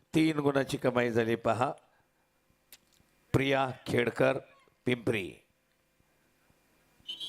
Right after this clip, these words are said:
आहेत ना, म्हणून "कुडी कन्यापुत्र होते जे सात्विक, तयाचा हर एक वाटे देवा." मुलगा असो, मुलगी असो, म्हणून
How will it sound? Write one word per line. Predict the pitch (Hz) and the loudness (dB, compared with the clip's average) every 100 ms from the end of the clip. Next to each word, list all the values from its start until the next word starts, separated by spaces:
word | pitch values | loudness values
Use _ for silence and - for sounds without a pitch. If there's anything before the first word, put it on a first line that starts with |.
| - | -4
आहेत | 90 123 131 107 | -2 -2 -4 -6
ना, | 95 | -8
म्हणून | 82 98 131 139 - _ _ _ _ _ _ - | -6 -2 -2 -2 -10 _ _ _ _ _ _ 0
"कुडी | 131 147 143 | 2 2 0
कन्यापुत्र | - 123 120 113 113 104 107 | -2 -4 -2 -2 -2 -2 -2
होते | 98 104 101 101 | 0 -2 -2 -4
जे | 95 95 | -2 -4
सात्विक, | - 92 - 87 - 87 - | -2 -6 -4 -6 -4 -4 -2
तयाचा | 101 113 - 110 101 - | -2 -2 -2 -6 -6 -8
हर | 98 104 | -4 -2
एक | 101 104 | -2 -4
वाटे | 92 90 92 87 | -4 -4 -4 -8
देवा." | 80 82 76 - _ _ _ _ - - - - - - _ _ _ | -6 -6 -8 -14 _ _ _ _ -20 -20 -16 -12 -10 -12 _ _ _
मुलगा | 85 107 120 120 135 | -2 0 0 0 0
असो, | 117 - 135 | -2 -4 -6
मुलगी | 127 120 123 127 | -4 -6 -4 -2
असो, | 131 120 139 143 - _ _ _ _ _ _ _ _ _ _ _ _ _ _ | -2 0 0 0 -2 _ _ _ _ _ _ _ _ _ _ _ _ _ _
म्हणून | 87 98 139 | -6 0 2